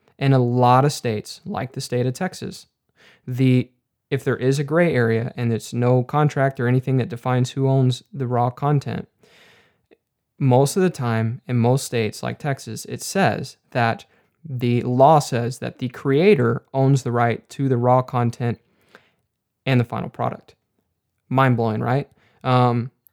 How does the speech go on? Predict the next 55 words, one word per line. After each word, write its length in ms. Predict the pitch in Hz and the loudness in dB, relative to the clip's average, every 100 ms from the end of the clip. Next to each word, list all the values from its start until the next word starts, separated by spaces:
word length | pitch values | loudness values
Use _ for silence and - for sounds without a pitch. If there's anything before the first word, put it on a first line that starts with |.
| _ _ _ _ | _ _ _ _
that's 160 | 143 123 | -4 -2
something 260 | 135 127 | 0 2
I've 80 | 120 | 2
been 80 | 113 | 2
reading 320 | 120 123 120 | 4 4 4
a 60 | 117 | 4
lot 180 | 117 | 2
about 260 | 120 - 110 | 2 -2 -4
online. 440 | 120 117 117 113 - _ _ | -4 -4 -4 -4 -8 _ _
And 260 | 131 131 127 - | 2 2 2 -2
basically 540 | 156 185 220 208 156 | 2 2 2 2 2
what 180 | 131 131 | 4 2
this 220 | 135 123 | 0 -4
just 200 | 131 123 | -4 -4
means 300 | 127 120 120 | -2 0 0
is 160 | 120 117 | -2 -6
if 140 | 117 | -4
you 80 | 135 | 0
don't 140 | 151 120 | 2 4
have 140 | 120 | 2
a 80 | 117 | 0
contract 560 | 120 113 110 113 107 | 0 -2 -2 -4 -6
for 100 | - | -10
some 220 | 123 120 113 | -8 -4 -2
reason 460 | 110 113 117 117 - - | -2 -2 -4 -4 -8 -2
and 120 | 127 | 4
you're 120 | 131 | 4
wondering 580 | 127 123 123 120 120 120 - _ _ | 6 4 4 4 2 0 -4 _ _
who 240 | 160 165 | 4 6
owns 300 | 143 135 135 | 6 6 4
the 80 | 127 | 4
raw 200 | 127 123 | 4 4
content 640 | - 123 123 123 131 117 - | 4 0 0 0 0 -2 -2
and 140 | 123 123 | -6 0
who 160 | 131 | 2
owns 220 | 127 123 | 4 2
the 60 | 123 | 0
final 280 | 123 120 120 | -2 -2 -2
product, 420 | - 120 117 - | -2 -2 -2 -6
if 80 | 127 | -6
there 100 | 147 | -4
is 120 | 175 | -2
no 120 | 127 | -2
contract, 560 | 123 117 117 117 110 - | 0 -2 -2 -4 -4 -6
typically 360 | 156 - 127 | -12 -8 -8
the 80 | 123 | -8
creator 400 | - - 160 127 | -10 -6 -2 -2
is 80 | 117 | -2
the 60 | 117 | -4
one 120 | 113 | -2
who 80 | 127 | 0
owns 180 | 131 | 0
it 100 | 120 | -2
because 200 | - 123 | -6 -8
they 240 | 123 117 | -4 -4